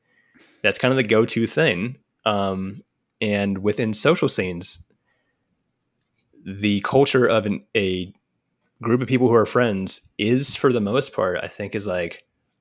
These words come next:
"Let's have fun. Let's do well. We're all happy, right? We're all happy and we're good and life is great and the sun is shining and everything's great." And that can get toxic.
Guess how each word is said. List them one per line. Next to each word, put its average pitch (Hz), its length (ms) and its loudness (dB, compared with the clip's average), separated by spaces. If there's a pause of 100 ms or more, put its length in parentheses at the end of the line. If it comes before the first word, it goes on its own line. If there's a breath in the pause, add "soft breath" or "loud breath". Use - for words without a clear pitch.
(260)
"Let's 92 200 -2
have 92 180 -2
fun. 135 440 -2 (260)
Let's 98 280 -2
do 104 440 -2
well. 98 560 -2
We're 101 160 -2
all 113 120 0
happy, - 480 -2
right? 98 240 -2
We're 95 140 -2
all 113 100 2
happy 123 640 0 (240 soft breath)
and 87 140 -10
we're 90 140 -4
good 117 500 4 (300 soft breath)
and 95 140 -10
life 98 260 -4
is - 120 -4
great 127 580 0 (540 soft breath)
and 92 600 -8 (180)
the - 100 -20
sun 117 280 2
is 113 100 -2
shining 117 580 0
and 104 100 -6
everything's 113 380 -4
great." 117 380 2 (520 loud breath)
And 104 400 -2 (720)
that 92 180 -2
can 107 80 -8
get 113 180 0
toxic. - 600 -4